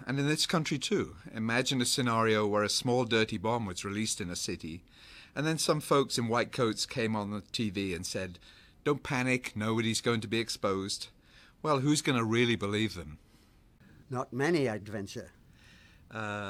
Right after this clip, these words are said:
Speaker 1: I would agree with that, and, and, and actually that's one of the main reasons for a project that be, that's been going on here at Columbia University for more than a decade now. So the, the idea is,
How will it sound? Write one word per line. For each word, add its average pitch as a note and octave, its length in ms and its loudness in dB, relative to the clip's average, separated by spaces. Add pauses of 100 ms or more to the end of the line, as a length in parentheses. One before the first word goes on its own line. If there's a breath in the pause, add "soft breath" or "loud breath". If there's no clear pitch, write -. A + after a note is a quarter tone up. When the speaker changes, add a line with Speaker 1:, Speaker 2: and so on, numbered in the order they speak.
(200)
Speaker 1:
I - 20 -2
would A2 160 -4
agree A#2 280 0
with A2+ 140 -2
that, E2+ 280 -4
and, F2 240 -10
and, G2+ 160 -10 (160)
and A#2 140 -10
actually C#3 340 -6 (220 loud breath)
that's - 180 -8
one F3 140 0
of C#3+ 60 -2
the C3 80 2
main C3 300 0
reasons B2+ 540 -2
for - 100 -4
a G2 60 -2
project B2 520 -4
that F#2 140 -10
be, G#2 100 -8 (120)
that's - 180 -12
been A2+ 160 -6
going A#2 280 -2
on A#2 200 -2
here G#2+ 280 -2
at - 120 -12
Columbia G#2 360 -4
University G2 600 -6
for G2 140 -14
more G2+ 160 -6
than F#2+ 100 -10
a G2 40 -10
decade F2 540 -10
now. A1+ 260 -20 (920 loud breath)
So - 140 -6
the, C3+ 300 0 (100)
the C#3+ 120 -2
idea C#3+ 400 0
is, A2+ 240 -4